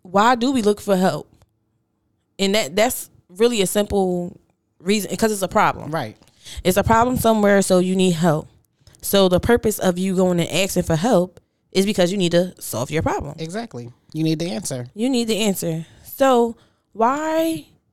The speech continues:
Speaker 1: do, when, uh, many people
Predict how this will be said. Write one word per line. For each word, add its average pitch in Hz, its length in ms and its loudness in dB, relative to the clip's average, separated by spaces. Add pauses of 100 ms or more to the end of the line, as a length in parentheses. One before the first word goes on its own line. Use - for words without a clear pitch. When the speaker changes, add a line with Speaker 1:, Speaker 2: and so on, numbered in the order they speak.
(160)
Speaker 1:
do, 247 320 0
when, 220 440 0 (320)
uh, 190 300 -2 (300)
many 240 400 0
people 220 380 0